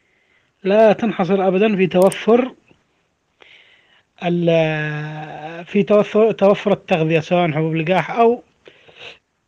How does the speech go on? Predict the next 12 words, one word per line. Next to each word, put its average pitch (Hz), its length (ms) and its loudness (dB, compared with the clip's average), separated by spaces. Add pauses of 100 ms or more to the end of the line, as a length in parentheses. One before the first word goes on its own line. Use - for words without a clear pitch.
(260)
سواء 214 320 4
البروتينات 214 720 2
أو 220 160 4
الت-، 202 140 0
أو 214 180 4
الكربوهيدرات، 151 800 0 (1900)
بل، 254 340 0 (2500)
عفوًا، 160 380 -6 (240)
<clears throat> 170 320 2 (1700)
بل 220 320 0
يجب 226 300 2
أن، 202 320 4